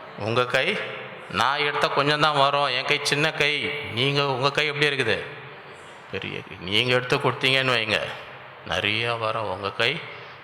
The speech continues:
நம்ம ஆண்டவர் கை சின்னதா பெருசா? ம்? எத்தனை பேர் அதை விசுவாசிக்கிறீங்க? இந்த பெரிய கையில, ம், இந்த மாதத்துல கர்த்தர் எங்களை ஆசீர்வதிப்பார், பெரிய காரியங்களை செய்வார்.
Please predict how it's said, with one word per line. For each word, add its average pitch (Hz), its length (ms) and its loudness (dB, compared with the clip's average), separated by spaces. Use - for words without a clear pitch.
நம்ம 95 260 2
ஆண்டவர் 120 380 4
கை 123 160 4
சின்னதா 127 360 4
பெருசா? 120 340 2
ம்? 98 240 -8
எத்தனை 113 300 -4
பேர் 120 180 0
அதை 113 160 0
விசுவாசிக்கிறீங்க? 104 800 2
இந்த 90 140 -6
பெரிய 117 520 2
கையில, 123 800 0
ம், 104 240 -6
இந்த 110 240 0
மாதத்துல 117 600 2
கர்த்தர் 117 380 0
எங்களை 117 300 2
ஆசீர்வதிப்பார், 120 1120 2
பெரிய 123 360 2
காரியங்களை 123 520 2
செய்வார். 127 760 2